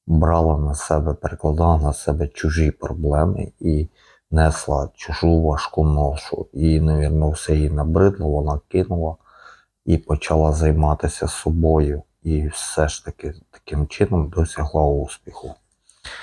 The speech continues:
От, і тепер цю людину чекає тільки слава та успіх.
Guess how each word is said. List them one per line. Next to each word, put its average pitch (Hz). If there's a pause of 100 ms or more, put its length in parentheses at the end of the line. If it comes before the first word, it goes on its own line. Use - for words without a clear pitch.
(500)
От, 76
і 87
тепер 80 (240)
цю -
людину 85
чекає 78
тільки -
слава 87
та 80
успіх. -